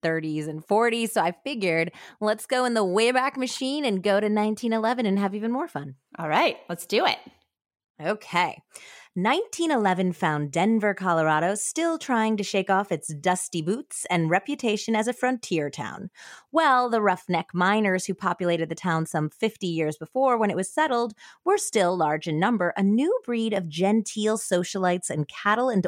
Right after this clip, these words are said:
Speaker 1: oil barons were designing magnificent towers, fancy mansions, and luxury establishments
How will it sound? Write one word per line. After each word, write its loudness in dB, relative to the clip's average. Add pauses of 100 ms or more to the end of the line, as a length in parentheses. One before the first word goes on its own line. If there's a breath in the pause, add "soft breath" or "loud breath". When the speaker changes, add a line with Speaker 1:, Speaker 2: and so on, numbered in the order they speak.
Speaker 1:
oil 2
barons -2
were -2
designing 0
magnificent -2
towers, 0 (420 loud breath)
fancy 2
mansions, 0
and -2
luxury -2
establishments -4